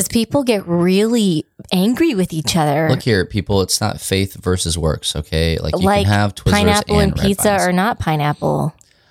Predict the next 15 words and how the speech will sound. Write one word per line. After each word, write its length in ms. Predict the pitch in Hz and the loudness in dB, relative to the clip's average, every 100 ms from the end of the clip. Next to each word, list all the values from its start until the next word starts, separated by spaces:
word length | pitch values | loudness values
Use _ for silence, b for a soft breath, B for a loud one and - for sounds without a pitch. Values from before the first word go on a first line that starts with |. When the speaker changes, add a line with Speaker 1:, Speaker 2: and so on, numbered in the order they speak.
| b _ | b _
Speaker 1:
I 180 | 95 120 | 0 0
would 180 | 160 165 | 0 0
say 600 | - 107 92 85 85 82 _ _ | 0 2 4 4 2 -4 _ _
if, 680 | 78 - - 82 98 - - - | -20 -20 -10 -4 -4 -4 -8 -2
Speaker 2:
Red 160 | 190 | -2
Speaker 1:
if, 40 | 185 | 0
Speaker 2:
Vines? 380 | 226 240 262 | 0 0 0
Speaker 1:
if 180 | - 85 | -2 -2
given 380 | 82 98 123 135 | 0 0 2 0
the 80 | 156 | 0
choice, 1040 | - - - 190 139 71 80 - - - - _ _ _ _ _ _ | -2 -2 0 2 2 2 0 -2 -2 -4 -10 _ _ _ _ _ _
and 120 | 95 | 0
I 80 | 101 | 0
could 200 | 117 113 | 0 -2
pick 200 | 107 - | -2 -4